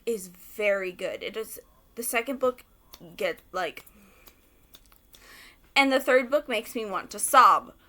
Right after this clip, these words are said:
So I don't read it. <laughs> All the third book makes me want to cry.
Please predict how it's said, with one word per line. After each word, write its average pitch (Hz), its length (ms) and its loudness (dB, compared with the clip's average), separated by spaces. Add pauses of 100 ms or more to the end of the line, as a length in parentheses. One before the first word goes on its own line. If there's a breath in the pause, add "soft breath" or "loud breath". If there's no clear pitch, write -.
(920 soft breath)
So 330 220 0
I 339 100 6
don't 359 260 0
read 349 200 0
it. 220 200 6
<laughs> - 1600 -8
All 285 520 6
the 262 100 2
third 254 300 2
book 240 160 -2
makes 220 260 -6
me 247 100 -4
want 214 260 -4
to 247 60 -8
cry. 175 480 0